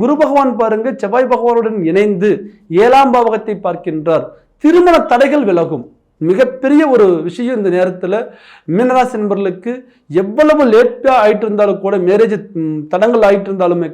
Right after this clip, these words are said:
கூட, திருமண தடைகள் இந்த நேரத்துல விலகும். ஒரு அழகான ஒரு கணவன் மனைவியா மாறக்கூடிய ஒரு வாய்ப்புகள் உண்டு. நீங்க தம்பதியா மாறக்கூடிய ஒரு அற்புதமான தருணம் இந்த நாற்பத்தைந்து நாள். அதே போல உங்களுடைய வாழ்க்கையில உறவு முறைகள், நண்பர்கள் வகையில இருந்த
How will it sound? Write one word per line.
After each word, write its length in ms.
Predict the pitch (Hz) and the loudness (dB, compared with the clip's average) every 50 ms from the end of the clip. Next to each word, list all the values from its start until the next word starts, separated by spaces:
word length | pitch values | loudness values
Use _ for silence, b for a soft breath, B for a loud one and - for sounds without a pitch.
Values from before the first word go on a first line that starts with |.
| - | -6
கூட, 120 | 170 170 190 214 - - - _ _ _ | -4 -2 -2 -4 -4 -8 -14 _ _ _
திருமண 320 | 233 247 277 285 285 269 240 - - | -8 -6 -6 -4 -4 -6 -6 -6 -6
தடைகள் 280 | 202 190 214 220 226 208 | -4 -4 -4 -4 -4 -4
இந்த 100 | 190 180 170 | -4 -4 -4
நேரத்துல 320 | 170 175 175 175 185 175 156 151 | -6 -6 -8 -6 -6 -6 -4 -4
விலகும். 360 | 160 165 170 156 196 220 220 b b b b b b b | -4 -6 -6 -6 -8 -10 -10 b b b b b b b
ஒரு 140 | 156 151 151 147 | -2 0 0 2
அழகான 480 | 165 202 226 220 240 262 277 294 311 311 311 277 | 2 0 0 0 0 0 2 4 4 4 4 4
ஒரு 100 | 240 208 - - | 2 2 0 -2
கணவன் 300 | 196 214 254 254 247 233 | -2 -2 -2 0 0 0
மனைவியா 300 | 226 220 220 220 233 226 202 185 | -2 -2 -2 0 0 0 0 0
மாறக்கூடிய 400 | 180 185 196 190 196 196 175 175 165 | 0 0 0 -2 -2 -2 -2 -2 0
ஒரு 80 | 151 143 | 0 0
வாய்ப்புகள் 420 | 160 190 196 196 220 202 196 180 165 | 0 -2 -2 -4 -4 -2 -2 0 -2
உண்டு. 200 | 160 170 170 196 226 214 B B B B B 151 160 | -2 0 0 0 0 -2 B B B B B -2 0
நீங்க 180 | 170 170 165 165 - 170 | 0 2 0 -2 -2 -4
தம்பதியா 420 | 185 214 220 254 233 254 262 269 247 202 185 | -2 0 2 2 2 2 2 2 2 2 2
மாறக்கூடிய 480 | 185 196 208 208 - - 202 180 180 170 165 | 2 2 2 0 -2 -2 0 0 0 2 2
ஒரு 80 | 160 156 | 2 0
அற்புதமான 460 | 156 - - 262 254 247 247 262 269 254 190 185 | 0 -2 0 0 2 2 2 2 2 0 -2 -2
தருணம் 320 | 196 196 208 233 269 247 - 202 | -2 0 0 0 -2 -2 -2 -2
இந்த 100 | 185 185 180 175 | 0 2 2 0
நாற்பத்தைந்து 500 | 175 180 185 175 - 160 151 143 135 131 | 0 -2 -4 -6 -4 -4 -4 -4 -4 -4
நாள். 160 | 143 143 123 - - _ _ _ _ _ _ _ _ _ _ _ - | -4 -4 -4 -6 -10 _ _ _ _ _ _ _ _ _ _ _ -6
அதே 220 | 143 160 220 262 254 - - | -2 2 4 4 2 2 0
போல 180 | 175 165 175 208 - - - - - _ _ _ _ _ _ _ _ _ _ _ _ _ _ _ _ _ _ - | 0 2 2 2 0 0 -4 -12 -20 _ _ _ _ _ _ _ _ _ _ _ _ _ _ _ _ _ _ -6
உங்களுடைய 500 | 190 233 269 285 302 302 262 262 247 240 226 202 196 | -2 0 0 2 2 2 2 2 2 2 4 4 4
வாழ்க்கையில 440 | 202 233 226 208 240 233 226 220 208 165 160 147 180 | 2 2 0 -2 -6 -4 -2 0 0 0 0 0 0
உறவு 240 | 240 277 311 320 339 311 | 0 2 2 2 2 4
முறைகள், 340 | 294 277 247 233 208 233 208 170 170 165 180 | 4 4 4 4 4 2 2 2 0 0 0
நண்பர்கள் 400 | 202 247 269 294 302 285 302 262 254 | 0 2 2 2 2 0 0 0 0
வகையில 240 | 233 262 262 240 | 0 0 2 0
இருந்த 160 | 233 226 208 | 0 0 -2